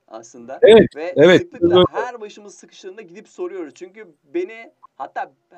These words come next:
Speaker 1: bu işi en iyi o bilir modundayız aslında. Ama biz aslında ya bi-, "Beni benden daha iyi bilir"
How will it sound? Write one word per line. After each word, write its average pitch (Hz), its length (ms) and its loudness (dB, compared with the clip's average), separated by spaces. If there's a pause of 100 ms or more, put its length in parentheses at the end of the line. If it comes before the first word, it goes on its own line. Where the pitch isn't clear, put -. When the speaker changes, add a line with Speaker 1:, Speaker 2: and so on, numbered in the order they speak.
Speaker 1:
bu 294 220 -14
işi 262 180 -20
en 262 220 -16
iyi 240 200 -20
o 208 200 -12
bilir 180 320 -14 (720)
modundayız 147 680 -12
aslında. 104 480 -20 (360)
Ama 226 340 -14 (680)
biz 240 320 -20 (240)
aslında 226 600 -20
ya 147 220 -16 (360)
bi-, 180 160 -20 (120)
"Beni 233 300 -18
benden 247 520 -16
daha 254 220 -16
iyi 240 220 -20
bilir" 233 360 -10